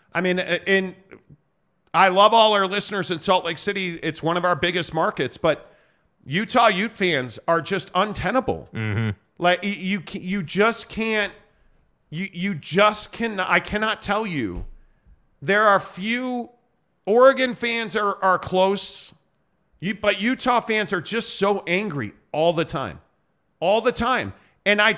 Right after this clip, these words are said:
Speaker 1: I don't understand it. Like, you, you are in a position where you wound up in a great spot in the Pac-twelve, and the conference managed itself into the ground. Like John Canzano saying that, "Hey, Apple's got state-of-the-art equipment."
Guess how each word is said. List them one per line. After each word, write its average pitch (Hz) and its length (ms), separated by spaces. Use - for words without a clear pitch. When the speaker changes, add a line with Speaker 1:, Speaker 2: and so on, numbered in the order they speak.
Speaker 1:
I 180 120
don't 170 300
understand 208 580
it. - 180
Like, 165 220
you, 190 280
you 175 280
are 226 160
in 214 100
a 226 80
position 180 640
where 151 380
you 160 180
wound 190 440
up 220 180
in 190 60
a 151 80
great 160 340
spot - 320
in 175 60
the 160 60
Pac-twelve, 190 720
and 185 160
the 180 80
conference - 640
managed 185 460
itself 170 440
into 139 180
the 147 80
ground. 185 440
Like 185 260
John 214 300
Canzano 202 640
saying 196 460
that, 160 260
"Hey, 202 260
Apple's 208 460
got 160 220
state-of-the-art 202 760
equipment." 170 540